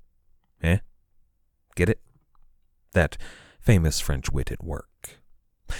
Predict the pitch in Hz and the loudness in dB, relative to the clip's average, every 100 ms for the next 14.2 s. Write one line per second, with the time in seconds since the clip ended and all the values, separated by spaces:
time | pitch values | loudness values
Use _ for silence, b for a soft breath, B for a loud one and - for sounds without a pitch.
0 | B B 131 151 160 117 123 156 214 - | B B 8 8 6 6 6 6 6 10
1 | 123 - 82 - - - 82 69 73 76 | 8 8 0 2 0 0 -2 -4 -10 -12
2 | b b b b - 131 185 175 123 107 | b b b b 2 6 6 6 6 6
3 | 104 95 85 - 135 - 131 104 95 92 | 6 4 2 2 2 2 2 4 4 4
4 | 85 80 - - 127 98 65 - - - | 2 0 0 4 6 4 -2 -8 -8 -2
5 | 73 - 67 69 113 82 64 - - B | -2 -2 -6 0 2 2 -2 -10 -16 B
6 | B B B _ 110 107 123 160 131 101 | B B B _ 2 4 4 4 4 4
7 | 95 - b b b b b 98 - - | 4 2 b b b b b -2 4 6
8 | 180 - 85 78 76 80 78 78 - _ | 6 4 2 2 2 2 2 0 -6 _
9 | - - 151 113 92 82 - 90 - 82 | -8 2 4 6 4 4 2 0 2 4
10 | 80 78 - - b b b 110 110 98 | 4 2 0 -4 b b b 2 4 4
11 | 80 78 73 - 98 90 76 - 67 65 | 4 0 2 4 4 2 0 -4 -4 -4
12 | - - - 71 71 73 82 - 82 - | -6 -4 -4 -4 -6 -8 -10 -4 -4 -2
13 | 101 85 78 76 73 - - 64 57 - | -2 0 0 0 -2 -4 -4 -6 -6 -10
14 | - - | -12 -14